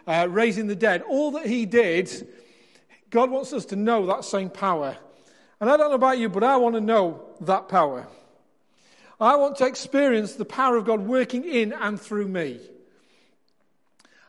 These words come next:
I don't want to just get by. I don't want my Christian life to be a dull, boring experience. And if that is your experience of a Christian life,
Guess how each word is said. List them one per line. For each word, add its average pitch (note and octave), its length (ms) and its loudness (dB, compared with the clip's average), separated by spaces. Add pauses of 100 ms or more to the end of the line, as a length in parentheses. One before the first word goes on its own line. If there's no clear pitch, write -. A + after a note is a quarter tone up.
(100)
I G#3 60 2
don't C4 180 2
want B3 140 2
to A3 40 -2
just G3+ 200 -8
get A3 180 -2
by. D3+ 360 0 (560)
I G#3+ 80 0
don't D#4+ 180 2
want - 0 -
my C4 140 2
Christian B3+ 420 -4
life A3+ 300 0
to F#3 100 -8
be F#3 140 0
a F3+ 80 0
dull, A3+ 400 4
boring G3+ 640 2 (300)
experience. F#3 800 -2 (220)
And A3 80 0
if B3 100 -4
that E4+ 240 2
is C4+ 180 2
your G3 200 2
experience D#3+ 420 -6
of D3 100 -6
a D3 40 -12
Christian C#3+ 400 -10
life, E3+ 420 -4